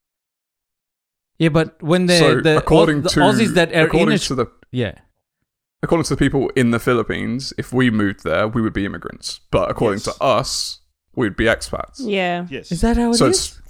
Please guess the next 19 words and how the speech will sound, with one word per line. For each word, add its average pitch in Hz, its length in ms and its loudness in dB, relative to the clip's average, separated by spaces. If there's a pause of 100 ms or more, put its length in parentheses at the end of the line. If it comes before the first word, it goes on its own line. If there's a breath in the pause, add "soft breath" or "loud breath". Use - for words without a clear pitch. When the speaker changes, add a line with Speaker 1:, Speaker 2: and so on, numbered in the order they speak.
(120)
Speaker 2:
the 113 140 0
perspective 208 640 0
Speaker 3:
Yeah. - 160 -4
Speaker 2:
side. - 200 -10 (160)
It's - 140 -10
whatever 107 380 2
Speaker 1:
Are 175 80 2
you 233 80 2
Speaker 2:
side 226 60 0 (120)
Speaker 1:
sure? 339 100 6
Speaker 2:
you're 466 120 6
seeing - 220 -2
Speaker 3:
Yeah. - 40 -10
Speaker 2:
it - 100 -14
from. - 200 -10 (100)
Speaker 3:
Yeah. 359 320 -2 (160)
Speaker 4:
I 427 160 -4
mean, 403 420 -2 (500 loud breath)
hmm. 196 400 -8